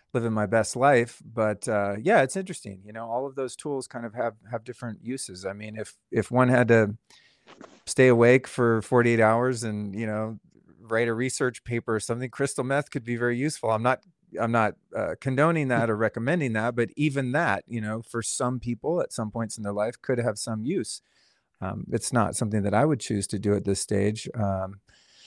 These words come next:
but they're, they're there. And, um, and also, you know, these molecules that, um, have,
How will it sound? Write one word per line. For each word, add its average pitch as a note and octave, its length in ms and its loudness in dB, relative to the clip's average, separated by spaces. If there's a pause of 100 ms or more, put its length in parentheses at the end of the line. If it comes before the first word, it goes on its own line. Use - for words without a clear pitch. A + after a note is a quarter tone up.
(560)
but A#2 520 6
they're, A#2 320 6
they're B2 320 6
there. A#2 480 4
And, B2 300 -2
um, B2 420 -2 (460)
and D#3+ 140 0
also, F3+ 500 2 (120)
you E3 180 -8
know, E3 140 -2
these D#3 280 -2
molecules D3 840 0
that, C3 360 0
um, B2 600 -2
have, A#2+ 280 -2